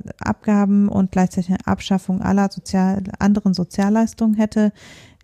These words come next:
kommt man realistisch gesehen nicht über achthundert Euro Grundeinkommen bei der Finanzierbarkeit. Zumindest alle m-, mir bekannten einigermaßen seriösen Quellen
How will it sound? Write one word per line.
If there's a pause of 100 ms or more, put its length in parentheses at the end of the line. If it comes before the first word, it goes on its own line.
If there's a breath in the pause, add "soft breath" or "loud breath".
kommt
man
realistisch
gesehen
nicht
über
achthundert
Euro
Grundeinkommen
bei
der
Finanzierbarkeit. (420)
Zumindest (960 soft breath)
alle (280)
m-,
mir
bekannten
einigermaßen
seriösen
Quellen